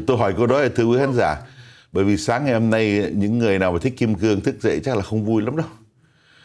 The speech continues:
Bởi vì chính phủ của Tổng thống Joe Biden chiều tối ngày hôm qua vừa mới ban hành một cái sắc luật là sẽ bắt đầu phạt một cái công ty kim cương lớn của Nga.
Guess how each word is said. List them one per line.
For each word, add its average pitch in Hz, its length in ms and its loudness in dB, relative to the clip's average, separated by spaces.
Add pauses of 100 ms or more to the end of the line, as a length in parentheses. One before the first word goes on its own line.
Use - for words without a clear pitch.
(160)
Bởi 87 120 0
vì 87 140 0
chính 120 200 -2
phủ 95 180 0
của 82 80 2
Tổng 80 220 -2
thống 110 220 0
Joe 98 260 0
Biden 95 400 2
chiều 90 220 2
tối 98 180 0
ngày 110 80 -2
hôm 92 180 -2
qua 95 260 0
vừa 87 220 0
mới 95 140 -2
ban 98 220 -2
hành 85 240 -2
một 73 120 -6
cái 95 100 -6
sắc - 260 -10
luật 85 140 -2 (760)
là 82 120 -2
sẽ 101 140 -2
bắt 95 120 -4
đầu 107 140 2
phạt - 440 -6
một 78 100 -6
cái 101 100 -2
công 98 220 -2
ty 95 160 0
kim 92 260 -6
cương 90 320 -2
lớn 113 220 0
của 104 120 -6
Nga. 82 280 -6